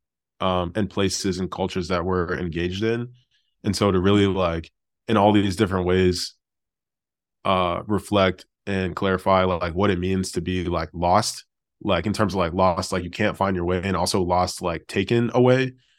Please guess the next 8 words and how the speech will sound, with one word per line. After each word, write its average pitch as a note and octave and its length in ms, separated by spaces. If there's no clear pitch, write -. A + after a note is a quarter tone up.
um, F2+ 480
and G2+ 160
go G#2 140
through G#2+ 140
that F2+ 240
journey F#2+ 300
of, F2 220
like, F2 320